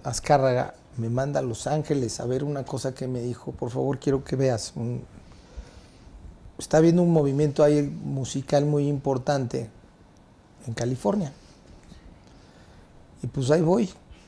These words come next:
Y, este, y me tuvieron ahí como tres semanas en Los Ángeles. Iba mucho a un salón que se llamaba El Aragonés,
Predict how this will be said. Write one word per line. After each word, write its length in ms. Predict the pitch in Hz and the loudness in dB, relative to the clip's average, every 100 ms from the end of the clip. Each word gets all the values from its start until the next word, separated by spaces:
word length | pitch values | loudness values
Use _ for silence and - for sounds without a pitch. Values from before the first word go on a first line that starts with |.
| - | -12
Y, 200 | 147 135 | -4 -2
este, 680 | 131 123 - - - - - - - - - - - | -2 -4 -6 -12 -8 -8 -8 -12 -20 -20 -20 -10 -6
y 80 | |
me 120 | 135 131 | -4 -2
tuvieron 300 | 156 170 165 | 0 2 2
ahí 120 | 156 | 2
como 220 | 156 131 | 0 -2
tres 200 | 131 139 | 0 0
semanas 420 | 156 143 143 139 | 0 -2 -2 -2
en 100 | 139 | -4
Los 160 | 120 - | -6 -4
Ángeles. 500 | 135 123 135 135 - | -4 0 -2 -2 -4
Iba 160 | 143 139 | -2 -2
mucho 320 | 139 123 143 | -2 -4 -4
a 20 | |
un 120 | 143 | -4
salón 260 | 139 139 135 | -2 -2 -4
que 60 | |
se 60 | 123 | -4
llamaba 200 | 123 131 | -4 -2
El 80 | 123 | -2
Aragonés, 640 | 113 110 117 131 139 - | -4 -4 -4 -4 -6 -10